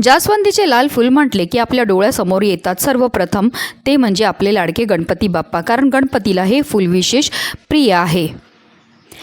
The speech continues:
वास्तुशास्त्रानुसार घराच्या उत्तर किंवा पूर्व दिशेला जास्वंदीचे झाड लावल्याने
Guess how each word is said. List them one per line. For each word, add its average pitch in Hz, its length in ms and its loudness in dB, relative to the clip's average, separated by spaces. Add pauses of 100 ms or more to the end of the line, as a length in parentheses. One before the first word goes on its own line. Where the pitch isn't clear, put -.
(300)
वास्तुशास्त्रानुसार 254 1120 2
घराच्या 214 460 0
उत्तर 208 380 0
किंवा 214 140 0
पूर्व 330 240 2
दिशेला 202 460 0
जास्वंदीचे 269 640 0
झाड 208 260 0
लावल्याने 180 560 0